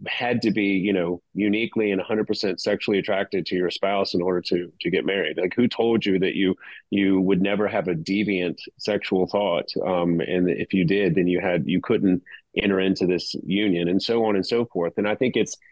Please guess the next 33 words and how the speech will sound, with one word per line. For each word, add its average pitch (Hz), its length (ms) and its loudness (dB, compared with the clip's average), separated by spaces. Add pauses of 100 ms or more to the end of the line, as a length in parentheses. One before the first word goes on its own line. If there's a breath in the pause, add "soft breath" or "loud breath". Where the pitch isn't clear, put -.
(260 soft breath)
it's - 180 0
a 107 60 2
symptom 107 800 0 (380)
of 98 400 0 (120)
just 107 240 -6
the 107 80 2
modern 101 640 0 (200)
culture, 113 640 0
which 98 180 0
I 110 160 0
think 107 320 -2
you're 104 140 0
exactly 107 340 0
right 101 260 0
from 104 100 -2
the 92 60 -4
very 98 160 0
beginning, 110 340 0
Matt. 87 260 -2 (220)
Um, 85 220 -2
you 98 120 2
know, 90 80 4
we 95 120 2
have 101 120 0
to 92 140 2
reorder 98 840 2 (480 loud breath)
the 92 200 4
entire 101 320 2
discussion 95 500 0
around 90 260 0
what 87 100 -2
the 92 60 -2
Bible 92 580 0